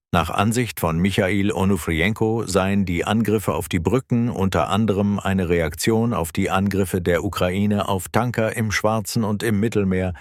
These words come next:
sowie auf andere Terroranschläge. Er führt aus, der Schienen- und Straßenverkehr lässt sich aufgrund des Mangels an Transportmitteln,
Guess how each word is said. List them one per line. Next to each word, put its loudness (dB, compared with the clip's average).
sowie 2
auf -2
andere 0
Terroranschläge. -2
Er 2
führt 0
aus, -2
der 4
Schienen- 2
und 0
Straßenverkehr 0
lässt 0
sich -2
aufgrund 0
des -4
Mangels 0
an -2
Transportmitteln, 0